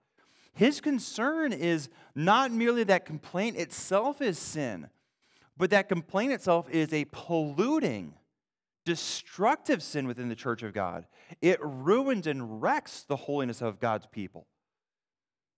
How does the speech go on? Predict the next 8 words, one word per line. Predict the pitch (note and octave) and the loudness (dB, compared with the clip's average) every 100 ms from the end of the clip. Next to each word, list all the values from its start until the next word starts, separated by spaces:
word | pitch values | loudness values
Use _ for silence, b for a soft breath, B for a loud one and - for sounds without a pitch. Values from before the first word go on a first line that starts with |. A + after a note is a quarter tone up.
| _ _ _ _ _ | _ _ _ _ _
It, | D#3+ E3 - _ _ _ _ - | -2 -2 -4 _ _ _ _ -12
maybe | G#2+ | -10
we | G#2 | -8
could | C#3+ | -8
say, | D#3 - G#2+ G2+ | -8 -10 _ -14
ruins | A2+ F#3+ D4+ A3 A2+ | -6 -4 -4 -8 -10
the | B2 | -12
blamelessness | G2+ A#2+ A2+ F#2+ F2+ - F2 E2 | -8 -6 -6 -8 -12 -12 -12 -12